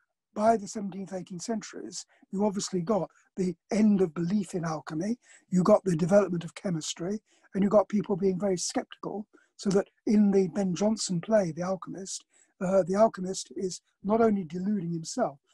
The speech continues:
but he's also trying to delude everybody else. And therefore, alchemists ended up with the reputation of being con men, confidence tricksters,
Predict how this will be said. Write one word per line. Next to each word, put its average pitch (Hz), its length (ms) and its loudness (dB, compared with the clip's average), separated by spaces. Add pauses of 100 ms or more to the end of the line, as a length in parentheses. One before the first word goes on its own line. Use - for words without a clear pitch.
(120)
but - 80 -14
he's 170 100 -4
also 226 240 -2
trying 170 240 -10
to 147 80 -18
delude 180 360 -6
everybody 170 340 -4
else. 170 340 0 (320)
And 196 120 4
therefore, 233 380 4
alchemists 202 400 -6
ended 196 200 -4
up 220 160 0 (240)
with 170 100 -8
the 180 60 -6
reputation 190 580 -6
of 175 100 -6
being 180 300 -4 (240)
con 185 280 -2
men, 185 340 -4 (180)
confidence 160 540 -4
tricksters, - 720 -4